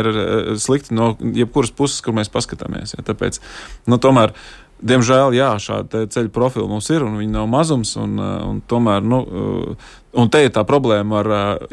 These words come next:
jaunākiem automobīļiem, ko es esmu novērojis, ir tas, ka, eh, jaunākie automobīļi, kas aprīkoti ar līnijā noturēšanas asistentiem, neļauj braukt pa šo te augšu.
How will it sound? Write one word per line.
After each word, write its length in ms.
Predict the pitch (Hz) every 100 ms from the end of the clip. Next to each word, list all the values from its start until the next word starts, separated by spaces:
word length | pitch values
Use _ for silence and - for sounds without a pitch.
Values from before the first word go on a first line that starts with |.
| 117
jaunākiem 500 | 143 165 117 110 110
automobīļiem, 520 | 131 135 107 110 104
ko 80 | 101
es 100 | 101
esmu 200 | 104 117
novērojis, 460 | 123 101 98 104 107
ir 60 |
tas, 220 | 104 117 -
ka, 100 | 107
eh, 280 | 104 95 113
jaunākie 320 | 117 104 110
automobīļi, 400 | 120 120 107 98
kas 140 | 107 107
aprīkoti 500 | 107 104 95 98 -
ar 180 | 101
līnijā 600 | 107 120 127 110 101 95
noturēšanas 680 | 107 123 113 101 - 98 101
asistentiem, 680 | 139 - 117 95 98 92 87 - - - - -
neļauj 320 | 131 120 107
braukt 300 | 120 127 110
pa 80 | 113
šo 200 | - 107
te 100 | 107
augšu. 440 | 127 117 - 101